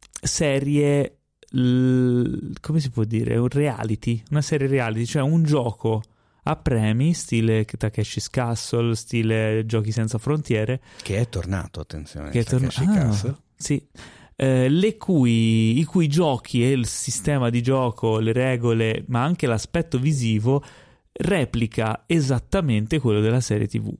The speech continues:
Speaker 1: Quindi i giocatori sono persone normali che si trovano catapultate dentro la serie T V, eh, con l'unica eccezione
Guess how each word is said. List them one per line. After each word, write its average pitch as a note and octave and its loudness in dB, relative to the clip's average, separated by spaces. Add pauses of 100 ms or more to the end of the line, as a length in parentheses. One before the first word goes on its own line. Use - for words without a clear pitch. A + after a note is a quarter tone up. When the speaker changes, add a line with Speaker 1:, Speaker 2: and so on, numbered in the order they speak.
(440)
Speaker 1:
Quindi A2 0
i D3 2
giocatori A#2+ 0
sono B2+ 0
persone B2 -2
normali C3+ 0
che C#3+ -2
si E3 -2
trovano A2+ 0
catapultate D3 -2
dentro A3 2
la A3+ 2
serie B2+ 0
T D3 -2
V, A#2 2 (600)
eh, B2+ 2
con D#3+ 0
l'unica D#3+ 2
eccezione B2 0